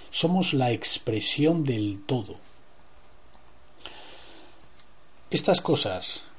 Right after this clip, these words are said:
con las que nos identificamos son simplemente papeles que toma la conciencia en el traje de carne, por así decirlo. Estos son papeles que interpretamos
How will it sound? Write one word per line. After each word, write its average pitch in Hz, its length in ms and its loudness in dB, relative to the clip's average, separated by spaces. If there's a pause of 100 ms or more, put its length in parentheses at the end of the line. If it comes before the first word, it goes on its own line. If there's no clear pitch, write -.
(120)
con 107 180 0
las 107 160 2
que 107 100 -4
nos 107 200 -2
identificamos 107 1040 -2
son 160 260 2
simplemente 135 640 4
papeles - 920 -2 (200)
que 104 160 -2
toma 123 260 2
la 131 160 -2
conciencia 104 920 -2
en 113 160 0
el 101 360 0 (200)
traje 113 340 0
de 98 140 -6
carne, 95 480 0 (100)
por 90 160 -8
así - 160 -6
decirlo. 98 440 -6 (1400)
Estos 180 220 0
son 190 140 2
papeles 143 380 4
que 127 120 2
interpretamos 113 800 0